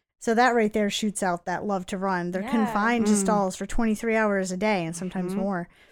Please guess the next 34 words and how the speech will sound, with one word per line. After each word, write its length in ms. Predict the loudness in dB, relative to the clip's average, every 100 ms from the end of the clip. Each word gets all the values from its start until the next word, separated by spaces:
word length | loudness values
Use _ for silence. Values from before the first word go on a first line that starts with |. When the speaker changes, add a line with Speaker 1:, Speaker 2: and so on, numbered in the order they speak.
| _ _ _
Speaker 1:
In 120 | 0 2
what 140 | 4
other 220 | 4 0
sport 400 | -2 -2 0 0
are 120 | -2 -4
athletes 480 | -4 -4 -4 -4 -4
condemned 680 | -2 0 0 -2 -2 -4 -8
to 200 | -4 -4
a 40 |
life 340 | 0 -2 -2
as 200 | -4 -6
literal 460 | -4 -2 0 0 -2
chattel? 560 | -4 -4 -4 -4 -6 -10 _ _ _ _
In 220 | -2 0 2
what 180 | 2 2
other 240 | 0 0
sport 540 | -2 -6 -4 -2 -2 -4
are 80 | -4
athletes 540 | -2 -4 -4 -6 -6
drugged 420 | -4 -2 0 -2 -8 -6
and 220 | -4 -2
doped 480 | -2 -4 -6 -14 -14 _ _ _
without 340 | -8 -2 -2 -2
consent? 600 | -2 -2 -2 -4 -6 -16 _ _ _
In 140 | -4 -2
what 160 | 0
other 200 | -2 -2
sport 380 | -4 -6 -4 -2
are 40 | -2
athletes 580 | -2 -4 -6 -6 -8
whipped, 600 | -4 -2 -2 -6 -10 -6
beaten 400 | -4 -4 -2 -6
for 140 | -4 -4
motivation? 760 | -2 -2 -4 -6 -6 -6 -8